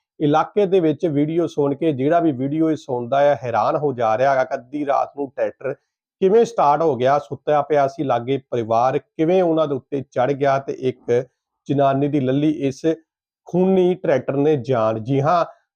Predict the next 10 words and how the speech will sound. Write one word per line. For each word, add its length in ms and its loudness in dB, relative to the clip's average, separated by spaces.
ਤੁਸੀਂ 280 0
ਵੀ 60 2
ਦੱਸਿਓ 280 0
ਇਸ 160 -2
ਬਾਰੇ 240 2
ਕੁਮੈਂਟ 340 -2
ਕਰਕੇ। 500 2
ਸਾਡੀ 340 -2
ਤੇ 140 -2
ਸੋਚ 280 -2